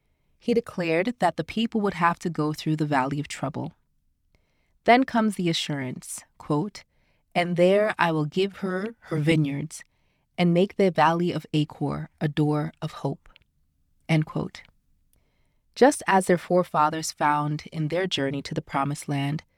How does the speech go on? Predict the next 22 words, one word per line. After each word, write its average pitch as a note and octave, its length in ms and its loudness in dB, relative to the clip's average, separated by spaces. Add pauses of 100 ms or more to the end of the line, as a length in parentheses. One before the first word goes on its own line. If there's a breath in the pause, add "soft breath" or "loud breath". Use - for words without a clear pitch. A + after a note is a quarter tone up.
(280)
so F3 300 0
they, E3 480 0 (420)
at D#3+ 180 -2
this A3 220 0
latter C#3 280 2
day, C#3 360 -2 (400)
would F3 140 0
find F3 340 4
their G#3 160 0
experience D#3 720 -4
of D#3+ 120 -4
sorrow E3 440 0 (100)
leading G3+ 400 2
them D3+ 340 2
to - 120 -6
something D#3 460 0
bigger F#3 400 0 (120)
and E3 200 0
better D3 380 -4 (540)
than D#3 180 2
they D#3+ 180 4
had D#3 180 -4